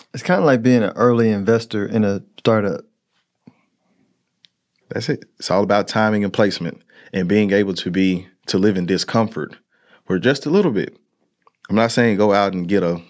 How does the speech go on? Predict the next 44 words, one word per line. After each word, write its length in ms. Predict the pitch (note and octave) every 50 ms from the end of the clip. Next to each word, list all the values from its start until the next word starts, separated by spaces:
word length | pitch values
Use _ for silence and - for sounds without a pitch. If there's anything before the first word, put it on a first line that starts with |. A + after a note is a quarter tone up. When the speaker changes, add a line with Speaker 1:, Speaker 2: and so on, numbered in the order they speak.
| _
Speaker 2:
one-bedroom, 680 | - F#2 G#2 G#2+ G2 F2+ G2+ G2 F#2 G2+ G2+ G2 F#2 F#2
one-bath 460 | G2+ G#2 F#2+ F2+ G2+ G2+ F#2+ F2+ -
condo. 500 | - C3+ B2+ A#2 G2 F2 E2+ D#2+ - - _ - - - -
What 140 | - - -
I'm 100 | - A2
saying 200 | - B2 A#2 A#2
is 140 | A2+ A2 A2 - - _ - -
get 120 | G#2 A2+
you 200 | G#2+ G#2+ A#2 A2+
a 20 | G#2+
three 300 | - - A2+ A#2+ A2+ G#2+
two 180 | - A#2+ A#2
that 160 | G2 F2+ E2+
doesn't 160 | F2+ G2 F#2 F#2+
have 160 | G#2 F#2+ F2+
the 80 | F2+
game 300 | F2 F2 F2 F2+ F2 E2+
room, 160 | F2 F2 F2+ F2
the 80 | E2+
media 340 | E2+ F2+ F2+ E2+ E2+ E2+ E2
room, 460 | E2 E2+ F2 F2 F2 E2+ F2 F2 E2+
the, 360 | E2+ - E2 D#2+ E2 E2 E2 D#2+ -
the 80 | C2+
big 180 | D#2+ F#2 F2+ E2+
closet, 520 | - G2 E2+ E2 F2 E2+ E2 F2 F2 F2 F2
or 180 | E2 E2+ F2
the, 260 | D#2+ E2+ E2 D#2+ E2+
the 100 | D#2+ F2+
walk-in 420 | E2+ F2+ F#2 F2 - - F2+ F2+ E2+
shower 400 | - - G#2 F#2 F2+ F2+ E2+ E2+
that 180 | F2+ F#2 - -
you're 80 | F2+
looking 200 | F#2 F2+ - F2+ E2+
for. 280 | - F#2+ F#2+ F#2 F2+ - - - - - - - - _ _ _ - -
Do 120 | F2 A#2 B2
away 180 | A#2+ A#2+ B2 A#2+
with 140 | G#2 F2 -
some 240 | - A2+ A2 G#2 -
comforts. 400 | - A2 F2+ E2 - B1+ - -
Whatever 280 | E2+ G#2+ A#2+ B2+ B2+
you 300 | A#2 G2+ G2 G#2 A2+ A#2+
can, 460 | A#2+ - G#2+ G2 F#2+ F2+ F2+ F2 F2+ G2 G#2+ - _ _
you 160 | - F#2+ G#2+
can, 200 | G#2 - F#2 F#2